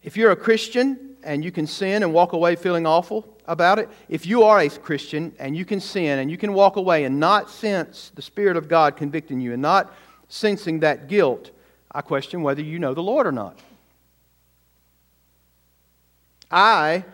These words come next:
have never, since the time I accepted Christ, been able to sin without conviction. Now, it may not happen right at that moment, but I'm telling you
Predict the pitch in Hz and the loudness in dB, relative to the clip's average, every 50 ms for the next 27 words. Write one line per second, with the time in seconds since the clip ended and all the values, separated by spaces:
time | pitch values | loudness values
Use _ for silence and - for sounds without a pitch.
0 | - _ _ - 147 143 147 175 196 208 196 160 117 95 - - - _ _ _ | -20 _ _ -8 -6 -4 -2 2 4 4 4 4 0 -8 -16 -20 -20 _ _ _
1 | _ _ _ _ _ _ _ _ _ - - 185 175 - 151 - - 185 175 180 | _ _ _ _ _ _ _ _ _ -10 -8 -8 -6 -8 -10 -6 0 2 4 4
2 | 185 190 185 185 180 165 - - 208 190 185 - 165 165 - - 175 165 151 127 | 4 4 4 2 2 0 -2 -2 -2 -2 -2 -4 -12 -16 -4 0 2 2 2 2
3 | 113 - - - 147 147 151 151 151 151 151 143 127 - - 185 165 151 135 127 | 0 -4 -12 -8 -6 -2 0 0 0 0 -2 -6 -8 -8 -6 -4 -4 -4 -4 -4
4 | 120 123 120 120 110 - 135 120 117 101 - - - _ _ _ _ _ _ _ | -4 -4 -4 -4 -6 -8 -12 -14 -14 -16 -18 -20 -20 _ _ _ _ _ _ _
5 | _ _ _ _ _ _ _ _ _ _ _ _ _ _ _ _ _ _ _ _ | _ _ _ _ _ _ _ _ _ _ _ _ _ _ _ _ _ _ _ _
6 | _ _ _ _ _ _ _ _ _ _ _ _ _ 131 135 147 143 156 165 170 | _ _ _ _ _ _ _ _ _ _ _ _ _ -6 -4 -2 -2 -2 -4 -2
7 | 160 160 165 156 147 131 143 160 151 151 151 120 104 92 - _ _ _ _ _ | -2 0 2 0 0 0 0 -2 -2 -2 -4 -8 -8 -10 -16 _ _ _ _ _
8 | _ _ _ _ _ _ - - 107 107 107 110 120 135 156 170 170 165 165 - | _ _ _ _ _ _ -20 -20 -20 -18 -12 -4 0 2 2 2 2 0 0 2
9 | 185 165 143 160 170 190 233 277 - - - - _ _ _ _ _ _ _ _ | 0 0 2 0 0 0 0 0 -2 -6 -12 -20 _ _ _ _ _ _ _ _
10 | _ 120 123 127 135 151 - - 180 185 170 143 117 101 95 92 | _ -8 -4 -4 -4 -4 -2 0 2 2 2 0 -2 -6 -12 -16